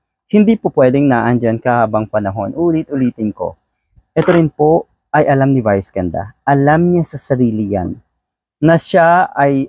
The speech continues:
or lilipas ang kanyang kasikatan. Abay, kahit sino naman. Ganito, ang hindi lang lilipas ng kasikatan ay posibleng yung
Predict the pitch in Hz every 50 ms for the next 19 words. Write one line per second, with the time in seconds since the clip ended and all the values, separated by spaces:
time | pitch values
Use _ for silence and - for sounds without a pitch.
0 | - - 143 143 143 147 147 143 147 147 143 151 165 - _ - 147 147 - -
1 | - 147 131 - 131 131 127 127 120 120 - - 123 - - 131 - - 98 98
2 | 101 - 104 113 120 151 190 226 - - 247 254 254 - - - 147 123 110 98
3 | 92 90 90 90 107 113 117 117 120 - _ _ _ _ _ _ _ _ _ _
4 | - 127 170 196 214 214 185 - - 143 147 170 156 120 101 113 - - _ _
5 | _ - - 175 175 180 196 185 165 180 180 180 185 185 175 170 165 156 160 -
6 | - 156 139 - 165 147 127 147 135 - 165 - - 127 117 113 - 120 123 117
7 | 143 - - - - - 156 143 139 143 151 156 156 151 151 151